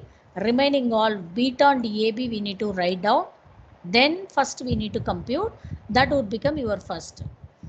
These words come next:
So this is what, this is second problem. I think we may not able to compute, uh, or complete it today. Let me start it, then we can continue the discussion in the forthcoming class, or you can take it as a assignment.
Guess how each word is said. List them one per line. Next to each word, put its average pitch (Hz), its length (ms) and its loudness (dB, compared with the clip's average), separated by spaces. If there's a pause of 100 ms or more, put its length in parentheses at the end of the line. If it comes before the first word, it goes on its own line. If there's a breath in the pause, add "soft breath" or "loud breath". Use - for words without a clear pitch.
(160)
So - 160 -4
this 254 220 -4
is 247 140 -6
what, 262 360 -2
this 226 340 -4
is 349 100 -10
second 285 500 -2
problem. 220 500 -2 (840)
I 233 80 2
think 294 260 -2
we 269 140 -2
may 269 140 2
not 277 200 2
able 247 220 2
to 254 100 -6
compute, 247 540 -2
uh, 190 260 0 (120)
or 220 80 -2
complete 226 480 -2
it 214 100 -6
today. 233 380 -2
Let 233 280 2
me 349 120 -2
start - 500 2
it, 392 140 -4 (140)
then 277 220 -2 (380)
we 226 200 -4
can 254 260 -4
continue 226 460 -4
the 233 120 -2
discussion 202 520 -6
in 214 120 -6
the 196 80 -6
forthcoming 208 540 -4
class, 269 280 -2
or 294 240 4
you 247 140 -4
can 277 200 2
take 285 180 4
it 311 120 0
as 277 160 0
a 302 200 2
assignment. 226 560 -2